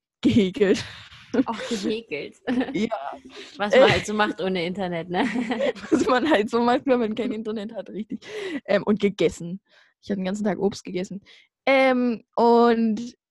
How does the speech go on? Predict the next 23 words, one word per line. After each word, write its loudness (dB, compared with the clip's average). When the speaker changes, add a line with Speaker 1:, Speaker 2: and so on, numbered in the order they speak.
Speaker 1:
ja, 4
es -6
war -12
richtig 0
schön. -2
Ich -6
war 0
bestimmt -12
heute -4
fünf, -14
sechs, -14
sieben -6
Stunden -8
draußen. -10
Also -12
Speaker 2:
Oh, -10
Speaker 1:
es -
ist -20
richtig -2
Speaker 2:
cool. -
Speaker 1:
geil. -12
Richtig -12
geil. -16